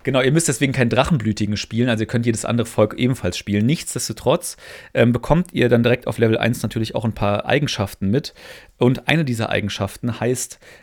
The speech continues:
drakonische Widerstandskraft. Und diese drakonische Widerstandskraft ist zumindest im Regelwerk so beschrieben, dass, ähm, ihr, dass eure Haut von so einem, äh, leichten Schuppenpanzer überzogen wird oder so leichten,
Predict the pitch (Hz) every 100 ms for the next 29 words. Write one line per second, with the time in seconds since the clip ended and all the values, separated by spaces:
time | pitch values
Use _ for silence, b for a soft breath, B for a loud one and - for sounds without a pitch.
0 | b 107 104 - 147 160 - 117 131 139
1 | 117 98 92 - - 104 131 - - _
2 | _ _ _ _ _ _ _ _ - -
3 | - 127 123 123 - 127 135 120 - 151
4 | 151 123 165 120 107 98 - 120 - -
5 | B B B 127 - 127 131 131 - 113
6 | 110 135 139 113 113 110 123 139 131 -
7 | 104 104 131 B B B - 113 - -
8 | - 117 113 113 113 - 127 117 110 110
9 | - 127 104 - 120 139 - 113 113 110
10 | 107 - - 104 98 143 - - 120 -
11 | - 120 - 98 - 104 95 - 101 95
12 | 95 98 101 92 95 95 95 95 113 113
13 | 101 101